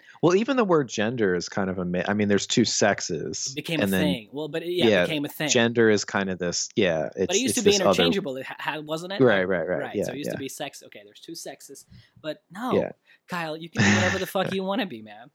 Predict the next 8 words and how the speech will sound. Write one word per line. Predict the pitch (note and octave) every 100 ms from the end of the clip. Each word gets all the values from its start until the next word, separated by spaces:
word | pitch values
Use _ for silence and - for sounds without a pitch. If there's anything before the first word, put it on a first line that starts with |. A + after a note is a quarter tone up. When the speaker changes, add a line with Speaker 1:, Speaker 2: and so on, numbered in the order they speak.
| _
Speaker 2:
You | C#3+
can | D3+ E3
be | D#3 D#3 D#3 - _ E3
anything. | F#3 - - _ _ _ _ _ _ _ _
Speaker 1:
Yeah. | - A2+ G2 E2 G2 _ _ _ _ _ _ - - -
Well, | A#2+ B2+ D#3+ D#3+ - _ _ _ -
you | A#2+
know, | G2+ F2+